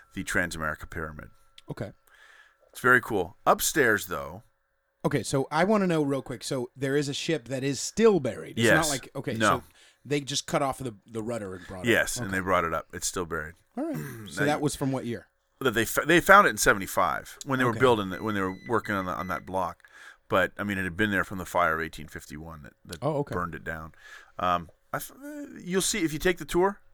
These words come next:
Speaker 2: Mm-hmm.
Speaker 1: the S K Morton's Lousy San Francisco Walking Tour.
Speaker 2: Sure.
Speaker 1: You'll actually see pictures of it.
Speaker 2: Okay.
Speaker 1: Anyway, upstairs at the Maritime Museum, which is also free, they used to have murals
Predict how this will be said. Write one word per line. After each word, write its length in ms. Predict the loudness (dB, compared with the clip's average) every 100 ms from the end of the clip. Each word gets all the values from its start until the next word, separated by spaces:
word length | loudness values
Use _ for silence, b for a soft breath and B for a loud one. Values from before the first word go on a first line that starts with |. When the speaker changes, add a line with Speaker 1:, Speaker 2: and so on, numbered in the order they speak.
| _
Speaker 2:
Mm-hmm. 220 | -4 -2 2
Speaker 1:
the 180 | 4
S 120 | 4 4
K 140 | 0
Morton's 260 | 0 -2 4
Lousy 240 | 4 4
San 140 | -2 -4
Francisco 260 | -4 -2
Walking 300 | 2 2 0
Tour. 160 | -6 -6
Speaker 2:
Sure. 300 | -4 -2 2
Speaker 1:
You'll 160 | 6 8
actually 200 | 6 4
see 120 | -2
pictures 340 | -2 -6 -8 -10
of 80 |
it. 120 | -12 -16 -20 -20 -6
Speaker 2:
Okay. 220 | -6 -4 -10 _ -18 B B B B B
Speaker 1:
Anyway, 240 | 2 4 4
upstairs 420 | 4 6 8 8
at 60 |
the 80 | 4
Maritime 420 | 6 6 8 4
Museum, 380 | 4 -2 -2 -2
which 100 | -2
is 80 | 4
also 240 | 4 4
free, 220 | -2 -2 -2
they 100 | -2
used 160 | -4
to 60 | -4
have 180 | -4 -4
murals 680 | -4 -2 -2 -4 -8 -10